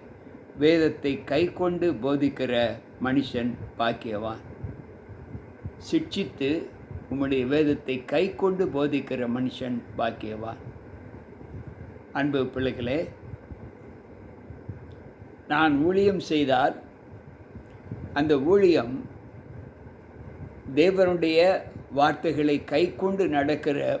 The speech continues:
ஊழியமாக இருக்க வேண்டும். நான் போதித்தால் அந்த வார்த்தையை முற்றிலும்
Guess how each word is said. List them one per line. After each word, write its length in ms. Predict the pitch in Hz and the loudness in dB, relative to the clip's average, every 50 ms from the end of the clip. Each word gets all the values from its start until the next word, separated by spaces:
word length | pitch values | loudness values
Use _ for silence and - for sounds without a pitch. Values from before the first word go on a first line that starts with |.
| - - | -2 0
ஊழியமாக 600 | 151 156 156 156 147 143 131 131 131 131 123 123 | 4 6 8 8 8 6 4 2 0 0 0 0
இருக்க 420 | 131 131 123 123 123 127 127 127 117 | 0 0 0 0 -2 -4 -4 -6 -6
வேண்டும். 420 | 113 113 110 107 107 127 143 - - - - - - - - - - - - - - - - - - - - - - - - - - - - - - - | -6 -6 -6 -6 -4 -4 -6 -6 -8 -12 -18 -20 -20 -20 -20 -20 -20 -20 -20 -20 -20 -20 -20 -20 -20 -18 -18 -18 -18 -18 -18 -18 -18 -18 -18 -16 -6 0
நான் 340 | 151 156 156 147 135 123 127 | 4 6 6 6 4 2 2
போதித்தால் 760 | 160 190 208 196 196 185 - - 131 127 139 147 - - - - - - - - - - - - - - - - - - - - | 4 4 4 4 4 2 2 0 0 2 4 2 2 2 -2 -10 -18 -20 -20 -18 -18 -18 -18 -20 -20 -18 -18 -18 -18 -18 -14 -6
அந்த 240 | - 147 156 151 143 | -4 -2 0 2 4
வார்த்தையை 480 | 135 139 156 175 175 - 185 180 175 151 | 6 6 6 6 4 2 2 2 2 2
முற்றிலும் 720 | 143 151 151 - - 170 165 175 175 170 160 143 135 - | 2 0 0 0 0 0 2 2 2 2 2 0 -2 -6